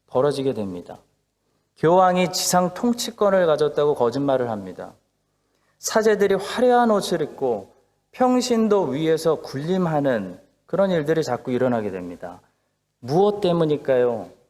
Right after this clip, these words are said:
복음의 부재 때문입니다. 경찰이 하루아침에 크라이스처치에서 싹 사라지면 어떻게 될까요? 범죄가 많아지겠죠.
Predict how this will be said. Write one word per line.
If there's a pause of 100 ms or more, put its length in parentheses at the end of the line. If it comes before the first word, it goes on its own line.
(880)
복음의
부재
때문입니다. (1600)
경찰이
하루아침에
크라이스처치에서
싹
사라지면
어떻게
될까요? (1300)
범죄가
많아지겠죠.